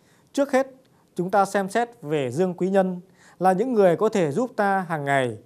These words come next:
xuất đầu lộ diện để hỗ trợ. Trên bàn tay trái, bàn tay phong thủy ta có Sửu là quý nhân của Giáp, Mậu,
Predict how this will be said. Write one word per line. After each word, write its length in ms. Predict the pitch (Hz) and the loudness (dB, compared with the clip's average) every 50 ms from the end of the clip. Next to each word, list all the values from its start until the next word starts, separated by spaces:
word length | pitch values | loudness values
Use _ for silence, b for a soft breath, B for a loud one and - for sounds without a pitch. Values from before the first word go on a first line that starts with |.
| b b b b b | b b b b b
xuất 220 | - - 262 262 | 0 0 0 2
đầu 240 | 220 175 170 151 143 | 2 2 2 2 0
lộ 180 | 143 151 156 156 | 0 -2 -2 -2
diện 280 | 156 180 180 - - | -2 -4 -4 -6 -8
để 80 | 165 143 | -10 -8
hỗ 200 | 131 135 - 214 | -6 -6 -4 -2
trợ. 280 | - 208 185 180 - - _ _ _ b b b b b b b b b b _ | -2 -2 -2 -2 -6 -10 _ _ _ b b b b b b b b b b _
Trên 180 | - 190 185 185 | 0 0 2 4
bàn 180 | 170 151 131 123 | 2 2 2 2
tay 140 | 151 151 156 | 0 -2 0
trái, 360 | 151 147 139 139 147 160 196 - _ - | 2 2 2 2 2 -2 -6 -12 _ -6
bàn 220 | 165 160 143 139 | -4 -4 -2 -2
tay 140 | 170 202 202 | -2 -2 0
phong 200 | 190 226 220 208 | 0 -2 -2 0
thủy 280 | 208 208 165 135 113 113 - _ _ _ | 0 -2 -2 -4 -6 -10 -16 _ _ _
ta 120 | - 170 | -4 -2
có 320 | 160 - 156 151 156 185 220 - _ _ _ _ _ _ _ _ _ _ b b b b b | -2 -2 -2 -4 -4 -6 -10 -14 _ _ _ _ _ _ _ _ _ _ b b b b b
Sửu 380 | - - 240 185 160 139 127 135 | -4 0 2 2 2 0 0 0
là 120 | 143 143 | 0 0
quý 220 | 135 - 170 190 | 0 0 -4 -2
nhân 400 | 208 208 214 202 196 202 190 190 185 - _ _ _ | 0 2 2 2 0 -2 -6 -10 -12 -14 _ _ _
của 200 | - 147 131 117 113 | -8 -8 -6 -6 -4
Giáp, 320 | 139 185 208 240 - - _ _ _ _ _ _ | -2 -2 -2 -2 -4 -8 _ _ _ _ _ _
Mậu, 300 | - 143 147 156 - - | -10 -6 -6 -6 -6 -6